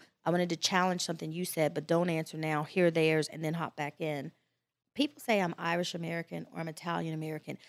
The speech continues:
The, the nuance that I don't like is we have to say African American because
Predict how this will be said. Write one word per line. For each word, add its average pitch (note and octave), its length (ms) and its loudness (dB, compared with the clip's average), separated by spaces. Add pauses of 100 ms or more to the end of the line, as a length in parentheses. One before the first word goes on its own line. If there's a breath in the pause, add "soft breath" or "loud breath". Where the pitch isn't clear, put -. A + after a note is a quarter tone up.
(180 soft breath)
The, D#3+ 80 -8 (160)
the D#3 100 2
nuance G3+ 400 2
that E3 140 -2
I F3 100 4
don't F3+ 180 0
like D#3 220 -4
is D#3+ 140 -14
we E3 140 -8
have E3 180 -6
to - 80 -20
say E3 220 -6
African E3+ 480 -6
American D#3+ 420 -8
because D#3 380 -2